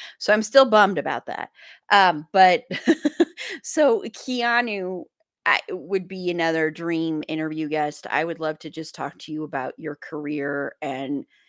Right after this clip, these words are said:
your approach to your work and to art, because I just think it would be a fascinating conversation and a very deep and meaningful conversation. So I'm putting this out into the universe. I don't give a crap about your personal life.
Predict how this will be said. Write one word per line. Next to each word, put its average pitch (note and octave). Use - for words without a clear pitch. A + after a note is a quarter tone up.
your D#3+
approach D3+
to D3+
your C#3+
work C#3
and C#3+
to -
art, C#3+
because E3
I D#3
just D3+
think D#3
it D3
would D3
be D3
a C#3
fascinating D3
conversation C#3
and C#3
a C#3+
very D3
deep D3
and D3+
meaningful E3
conversation. C4+
So F#3
I'm F3+
putting F#3+
this F3
out D#3+
into -
the E3
universe. F3
I D#3+
don't E3
give E3
a D#3
crap C#3+
about C#3+
your C#3+
personal C#3+
life. D3+